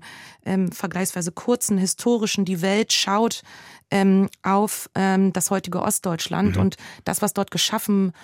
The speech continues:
Speaker 1: wurde, nämlich, ähm, eine friedliche Revolution, auch das fast einzigartig in der weltweiten Geschichte,
Speaker 2: Ja.
Speaker 1: ähm, äh, wurde eben abgelöst und in sehr schneller Folge abgelöst von wirklich,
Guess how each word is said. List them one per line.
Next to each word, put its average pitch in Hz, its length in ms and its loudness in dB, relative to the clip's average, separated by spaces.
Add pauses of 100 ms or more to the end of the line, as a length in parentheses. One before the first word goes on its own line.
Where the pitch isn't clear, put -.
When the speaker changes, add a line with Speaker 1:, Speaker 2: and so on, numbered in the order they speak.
(160)
Speaker 1:
wurde, 208 560 0
nämlich, 190 380 2
ähm, 180 260 -2
eine 185 140 0
friedliche 214 540 -2
Revolution, 180 600 0
auch - 100 -6
das 185 200 -2
fast - 220 -4
einzigartig 180 760 0 (320)
in - 80 -6
der 185 100 0
weltweiten 185 400 -2
Geschichte, 170 380 -2
Speaker 2:
Ja. 107 100 2 (480)
Speaker 1:
ähm, 202 400 4 (440)
äh, 208 180 2
wurde 208 200 0
eben 202 160 2
abgelöst - 720 0
und 196 280 0
in 202 120 2
sehr 196 120 0
schneller 196 260 0
Folge 220 380 -2
abgelöst 196 520 0
von 196 200 0
wirklich, 190 280 -2